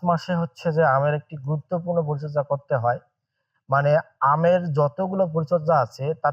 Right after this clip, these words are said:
থেকে সব থেকে গুরুত্বপূর্ণ পরিচর্যা হচ্ছে এই মার্চ মাসে আমের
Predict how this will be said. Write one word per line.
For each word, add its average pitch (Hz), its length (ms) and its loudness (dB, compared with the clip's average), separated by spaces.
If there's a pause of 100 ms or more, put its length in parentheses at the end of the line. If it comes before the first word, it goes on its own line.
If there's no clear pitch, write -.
(160)
থেকে 170 340 -4
সব 170 240 -2 (160)
থেকে 185 160 -8
গুরুত্বপূর্ণ 170 580 -4
পরিচর্যা 147 420 -4
হচ্ছে 139 280 -6
এই 170 100 0
মার্চ 131 340 -2
মাসে 147 240 -6
আমের 135 280 -2